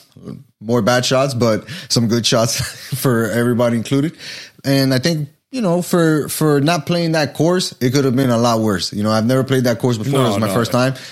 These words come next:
Speaker 1: Could have been a lot worse.
Speaker 2: No, it's still, it was still better than anything else around here.
Speaker 1: Yeah, man.
Speaker 2: Better
Speaker 1: I
Speaker 2: than,
Speaker 1: mean,
Speaker 2: better than
Speaker 1: look,
Speaker 2: Country Club.
Speaker 1: it's funny, you know, you
Speaker 2: Better
Speaker 1: could
Speaker 2: than
Speaker 1: probably,
Speaker 2: Springs.
Speaker 1: yeah, we were, we were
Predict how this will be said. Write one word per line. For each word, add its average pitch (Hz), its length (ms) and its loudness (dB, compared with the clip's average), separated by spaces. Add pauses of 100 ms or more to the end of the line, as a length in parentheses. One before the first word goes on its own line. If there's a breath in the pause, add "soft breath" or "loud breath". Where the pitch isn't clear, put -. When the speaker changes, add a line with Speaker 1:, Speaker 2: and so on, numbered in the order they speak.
Speaker 1:
Could 127 100 2
have 127 60 2
been 123 100 2
a 104 80 -2
lot 110 240 0
worse. 82 320 -4
Speaker 2:
No, 104 300 -4
it's 104 140 -4
still, 117 200 -4
it 117 120 -2
was 113 180 -2
still 117 380 -2
better 107 340 0
than 101 180 0
anything 98 320 -2
else 95 200 -2
around 90 260 -2
here. 87 160 -6
Speaker 1:
Yeah, 98 280 -4
man. 87 340 -8
Speaker 2:
Better - 140 0
Speaker 1:
I - 20 2
Speaker 2:
than, 135 100 2
Speaker 1:
mean, 117 220 0
Speaker 2:
better 143 100 2
than 175 120 2
Speaker 1:
look, - 60 -6
Speaker 2:
Country 139 220 -2
Club. 107 240 -4
Speaker 1:
it's 117 140 -4
funny, 175 240 0
you 127 340 0
know, 139 140 4
you 120 160 2
Speaker 2:
Better 131 100 2
Speaker 1:
could 123 120 2
Speaker 2:
than 147 40 2
Speaker 1:
probably, 131 320 0
Speaker 2:
Springs. - 180 -8
Speaker 1:
yeah, 143 280 0
we 135 160 4
were, 147 180 2
we 131 180 2
were 131 640 2